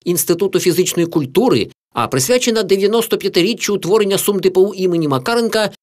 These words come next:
яке колектив університету відзначатиме у грудні поточного року. Участь у роботі конференції взяли представники органів державної влади у галузі туризму, представники спортивних організацій,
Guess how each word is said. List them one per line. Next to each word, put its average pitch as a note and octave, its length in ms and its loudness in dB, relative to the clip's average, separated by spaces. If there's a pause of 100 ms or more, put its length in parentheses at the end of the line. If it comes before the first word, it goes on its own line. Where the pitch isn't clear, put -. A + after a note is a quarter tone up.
(140)
яке E3+ 260 2
колектив F#3 520 0
університету D3 600 0
відзначатиме F#3 720 0 (200)
у G3+ 120 2
грудні F3 380 2
поточного C#3 600 0
року. G#2+ 340 -2 (640)
Участь A#3 380 2
у G#3 60 6
роботі G#3+ 320 2
конференції G#3 640 0
взяли G3+ 260 0
представники G3 680 -2
органів F#3 420 0
державної F#3 540 0
влади F#3+ 480 2
у F3 220 2
галузі F3 380 0
туризму, A2 480 -4 (340)
представники F3 540 0
спортивних G3+ 640 0
організацій, C3+ 680 -2